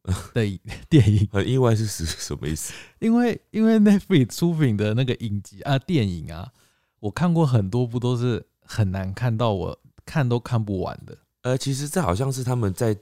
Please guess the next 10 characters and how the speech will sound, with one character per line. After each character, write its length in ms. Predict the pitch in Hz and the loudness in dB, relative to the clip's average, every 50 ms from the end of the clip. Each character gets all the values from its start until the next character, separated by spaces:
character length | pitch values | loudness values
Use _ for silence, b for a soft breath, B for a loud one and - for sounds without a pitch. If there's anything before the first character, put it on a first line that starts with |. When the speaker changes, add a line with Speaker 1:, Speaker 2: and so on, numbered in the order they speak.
| _ _ _ _ _ | _ _ _ _ _
Speaker 1:
自 240 | - 156 160 135 | -6 -4 -2 -2
创 360 | 120 - - 151 143 123 110 80 | -2 -2 0 0 0 0 0 -2
影 240 | 92 87 82 82 | -2 -2 -2 -4
集、 360 | - - - 76 78 80 71 69 | -6 -8 -10 -10 -10 -10 -10 -10
自 160 | - 120 113 | -8 -6 -6
创 340 | 98 - 117 101 95 92 87 | -4 -4 -2 -2 -2 -4 -4
电 280 | 82 - 107 95 90 78 | -4 -4 -4 -2 -2 -2
影 180 | 76 69 65 69 | -4 -6 -8 -8
上 220 | - 95 87 82 | -6 -4 -4 -4
面 260 | 82 85 82 71 62 | -4 -4 -4 -6 -8